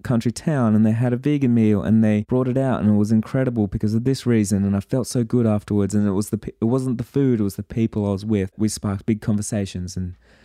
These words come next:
if you just told a little bit of a story so I was able to connect with you on a different level that wasn't just the image, then sure, now I'm really interested in that photo." Does that make a lot of sense? So yeah,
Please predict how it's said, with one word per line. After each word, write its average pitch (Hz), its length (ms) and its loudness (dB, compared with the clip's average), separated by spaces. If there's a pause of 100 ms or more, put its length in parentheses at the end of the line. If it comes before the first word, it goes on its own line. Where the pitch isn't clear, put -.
(140)
if 135 140 -2
you 156 80 -2
just 156 160 0
told 151 180 0
a 147 40 2
little 147 180 0
bit 139 80 0
of 123 80 -4
a 120 60 0
story 127 420 0
so 107 340 -2
I 107 100 2
was 107 240 0
able 110 340 0
to - 120 -10
connect - 540 -4
with 104 180 0
you 104 180 0
on 101 60 0
a 95 60 -2
different 95 260 -6
level 107 320 2
that 98 160 -2
wasn't 107 300 -2
just 110 240 -2
the 110 180 2
image, 151 400 -2
then 147 160 -2
sure, 165 460 -4 (100)
now 135 300 0
I'm 123 160 0
really 110 420 4
interested 104 580 -4
in 98 180 0
that 98 200 -6
photo." 110 420 -4 (220)
Does 139 120 -4
that 196 80 -2
make 208 180 0
a 208 60 -2
lot 208 120 0
of 196 80 -2
sense? 196 400 -2 (460)
So - 140 -6
yeah, 107 300 -2